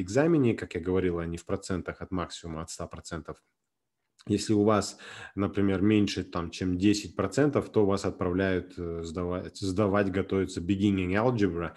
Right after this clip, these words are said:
Ну, значит, с математикой всё совсем плохо. И если у вас, э,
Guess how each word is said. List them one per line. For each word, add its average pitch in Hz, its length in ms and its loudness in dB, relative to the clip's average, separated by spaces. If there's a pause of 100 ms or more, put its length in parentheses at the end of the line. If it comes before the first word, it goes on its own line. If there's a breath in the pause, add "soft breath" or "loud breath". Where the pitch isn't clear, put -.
(280 loud breath)
Ну, 113 100 4
значит, 117 300 4
с - 60 -8
математикой 107 580 0
всё 98 220 -6
совсем 90 360 -6
плохо. 87 440 -6 (380 loud breath)
И 104 80 0
если 113 500 4
у 104 80 6
вас, 101 460 0
э, 85 300 -4